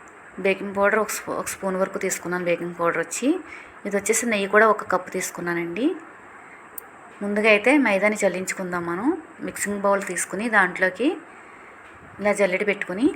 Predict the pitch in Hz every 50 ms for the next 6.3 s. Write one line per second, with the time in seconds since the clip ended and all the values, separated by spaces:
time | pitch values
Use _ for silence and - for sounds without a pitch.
0 | - - - - - - - - - - - - - 220 196 185 185 185 208 208
1 | 202 185 180 190 185 - - 185 180 180 180 180 180 170 170 165 165 165 202 247
2 | 302 359 330 - - - - - - - - 196 185 185 185 - 208 202 196 196
3 | - 196 190 - 196 190 190 - 233 269 330 359 330 - - - - - - -
4 | - - - - - - - - - - - 196 196 196 196 196 208 208 202 202
5 | 208 196 196 196 190 190 - - 190 - - 247 240 220 190 175 - - - -
6 | 175 170 170 180 226